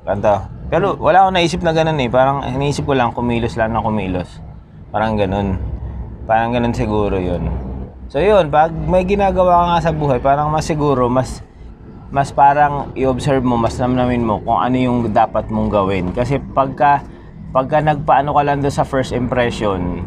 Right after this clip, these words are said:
mo, sa, na-perceive na nakita mo na mahirap siya, baka nga ano, parang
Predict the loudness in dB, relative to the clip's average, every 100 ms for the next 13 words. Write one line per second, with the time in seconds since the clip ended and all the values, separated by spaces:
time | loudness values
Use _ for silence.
0 | -10 -6 -2 -2 -2 -6 -6 -6 -4 -2
1 | -2 -2 0 0 0 0 -2 -2 0 2
2 | 2 -2 -2 0 0 2 0 -2 -2 -2
3 | -2 -8 -14 -18 -16 -16 -16 -16 -18 -20
4 | -20 -20 -20 -8 -4 0 2 2 2 2
5 | 2 2 0 2 2 4 2